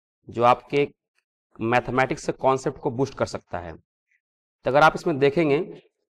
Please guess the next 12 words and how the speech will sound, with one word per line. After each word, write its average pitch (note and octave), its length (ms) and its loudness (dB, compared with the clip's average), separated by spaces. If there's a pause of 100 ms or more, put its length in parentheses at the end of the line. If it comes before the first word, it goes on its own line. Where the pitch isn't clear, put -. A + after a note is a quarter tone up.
(340)
कि D3 180 -6
एक E3 200 2
सीक्वेंस D#3+ 480 -2
दिया B2+ 220 4
हुआ A2 200 4
है, C#3+ 180 -2 (560)
ठीक F3 120 -4
है, A#2+ 80 0 (540)
इस C#3 140 -8
तरह D3 140 0
का C#3 100 0
सीक्वेंस, C#3 480 -6